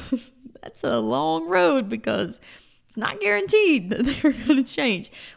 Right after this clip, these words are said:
which means you might be waiting a while. And I want to tell you the good news, which is you don't have to wait. You don't have to wait for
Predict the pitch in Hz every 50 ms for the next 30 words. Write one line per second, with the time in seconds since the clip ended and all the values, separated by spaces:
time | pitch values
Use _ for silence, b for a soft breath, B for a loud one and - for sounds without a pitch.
0 | B _ 214 208 214 226 214 214 208 196 190 196 196 185 180 180 190 233 302 381
1 | - - - - 320 302 311 302 277 220 220 185 - - - - - - - -
2 | b b b b b b b b b b b _ 294 320 - _ - 440 494 508
3 | 508 494 403 320 226 226 - 240 214 196 - - - - 95 113 185 233 320 381
4 | 381 - - _ _ _ _ - 214 185 240 196 - 175 175 - 196 302 359 349
5 | - - b b b b b b 180 214 214 - - - - - 277 311 302 -
6 | _ - 233 277 320 302 359 370 381 - 370 320 240 175 - _ _ _ _ _
7 | _ _ - 226 277 320 311 311 285 - 233 220 214 - - -